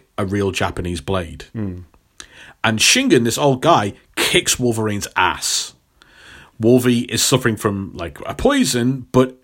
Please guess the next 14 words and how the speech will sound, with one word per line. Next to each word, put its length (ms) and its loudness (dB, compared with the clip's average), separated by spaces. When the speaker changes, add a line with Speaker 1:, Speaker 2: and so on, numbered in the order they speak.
Speaker 1:
this 160 -4
is 100 -2
a 60 -2
time 600 0
when 160 -2
he's 300 -2
not 520 4
an 200 -4
unstoppable 760 2
warrior 480 2
god 460 0
who 140 2
no 240 6
one, 300 2